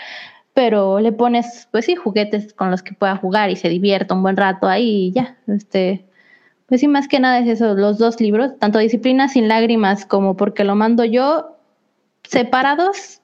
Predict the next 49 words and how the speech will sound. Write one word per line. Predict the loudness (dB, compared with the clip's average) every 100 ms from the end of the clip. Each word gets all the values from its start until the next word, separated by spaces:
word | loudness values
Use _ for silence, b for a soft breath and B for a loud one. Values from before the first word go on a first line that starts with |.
| _ -4
tienen | -2 0 0
unas | 0 0 -2
cosas | -2 -4 -4
que | -6 -6 -4 -4
no, | -4 -2 -2
bueno, | -2 -2
a |
mí | 0 0
en |
lo | 0
personal | -2 -2 -2 0 0
no |
me | 0 0
llamaron | 0 0 0 0
mucho | 0 0
la | 0
atención, | 0 2 0 0
pero | 0 0
juntos | 0 0 2 2 0 -2 -6 B B B
se | -2 0
complementan | 0 0 0 -2 -2 0
muy | 0
bien. | 0 -2 -4 -4
El, | -2 0 2
la | 2
autori-, | 0 0 0 -2
la | -2
autoridad | 0 0 0 2 2
de | 0
porque | 0 -2 0
lo | 0 2
mando | 2 2
yo | 2 0
junto | 0 -2 -2 -2
a | -2
una | 0 0 0
disciplina | -2 -4 -2 0 0
sin | -2 0
lágrimas | 0 0 0 -2 -2
donde | -2 0
no | 0 0 0 -4 B B B
llevas | -2 0 0 0
a | -4
tu | 0 0
hijo | 0 -2 -2
por | 0
un | 0
camino | 0 0 0 0 0
de, | 0 -2 -4 -6